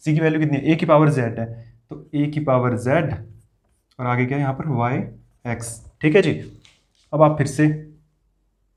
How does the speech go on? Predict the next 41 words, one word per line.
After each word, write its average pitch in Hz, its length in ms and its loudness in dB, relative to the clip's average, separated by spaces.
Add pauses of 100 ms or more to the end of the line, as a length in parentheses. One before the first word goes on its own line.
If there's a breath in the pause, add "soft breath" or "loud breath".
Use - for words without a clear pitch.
(760)
इनको 139 240 0
multiply 143 380 2
कर 139 120 0
दो, 143 120 -2 (840)
A 143 160 -4
की 151 80 -4
power, 147 320 0
तो - 560 -14
ये 120 60 -6
आ 120 80 -4
जाएगा 120 200 -2 (160)
X 131 300 -8
Y 113 100 -2 (120)
Z। 113 180 -4 (520 soft breath)
तो 135 40 -2
आपके 143 240 0
पास 147 120 0
क्या 143 160 4
आया? 143 140 2 (100)
A 143 140 -2
is 143 180 0
equal 120 260 0
to 104 120 -2 (840)
A 135 160 -2
की 139 80 -2
power 127 360 0 (500)
X 135 280 -12
Y 117 120 0 (120)
Z, 110 280 -2 (300 loud breath)
और 143 80 2
यहाँ 151 180 4
A 156 160 4
की 156 60 -2
power 151 240 4
कितनी 151 220 2
है? - 220 -2
वन, 110 320 -2 (760)
ठीक 175 100 4
है 190 60 10
जी। 170 80 4
तो - 920 -8